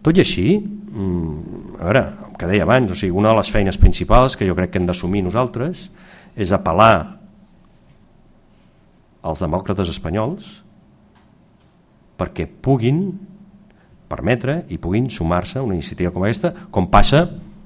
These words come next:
entre els demòcrates del Regne Unit, que són majoria, fins i tot els conservadors, no? No veig per què... Una,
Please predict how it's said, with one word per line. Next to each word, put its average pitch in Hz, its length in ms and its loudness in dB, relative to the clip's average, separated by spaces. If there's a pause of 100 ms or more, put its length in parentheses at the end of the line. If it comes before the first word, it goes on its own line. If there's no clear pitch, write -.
(120)
entre 92 300 2
els 80 100 0
demòcrates 104 400 -2
del 104 120 -4
Regne 80 200 -4
Unit, 85 300 -8 (720)
que 78 120 -12
són 80 180 -4 (220)
majoria, 76 420 -4
fins 82 220 0
i - 40 -8
tot 82 120 2
els 92 120 0
conservadors, 95 600 0
no? 123 100 -8 (460)
No 85 200 6
veig 131 360 6
per - 180 2
què... 101 160 4 (540)
Una, 98 200 4